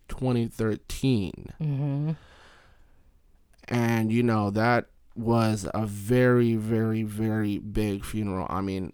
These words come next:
Speaker 1: once you watch the film, at the end of the credits, during the credits while they're playing, they also play the footage of the funeral, which I thought was a very beautiful and nice tribute. And, you know, I really liked that ending.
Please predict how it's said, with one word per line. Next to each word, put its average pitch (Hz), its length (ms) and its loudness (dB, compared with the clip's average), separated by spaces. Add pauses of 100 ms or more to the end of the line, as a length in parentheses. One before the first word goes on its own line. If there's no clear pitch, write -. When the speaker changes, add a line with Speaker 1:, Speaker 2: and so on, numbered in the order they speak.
Speaker 1:
once 127 840 2
you 151 160 6
watch 127 400 4
the 110 140 -2
film, 143 360 2
at 117 220 -2
the 92 140 0
end 127 240 2
of 110 100 -2
the 110 80 -2
credits, 139 540 0
during 131 540 2
the 117 60 0
credits 131 380 -2
while 113 240 2
they're 131 140 2
playing, 143 420 2
they 107 120 0
also 120 360 2
play 107 520 0 (440)
the 117 140 2
footage 131 440 4
of 107 140 0
the 110 80 0
funeral, 127 460 2
which 104 280 -2
I 123 200 4
thought 117 280 0
was 110 140 -4
a 110 60 -2
very 117 320 2
beautiful 110 440 0
and 104 120 0
nice 101 180 -2
tribute. 107 640 -4 (160)
And, 98 560 -2
you 101 80 -4
know, 95 140 -4
I 101 180 -2
really 110 260 0
liked 101 260 -2
that 101 160 -4
ending. 104 480 -2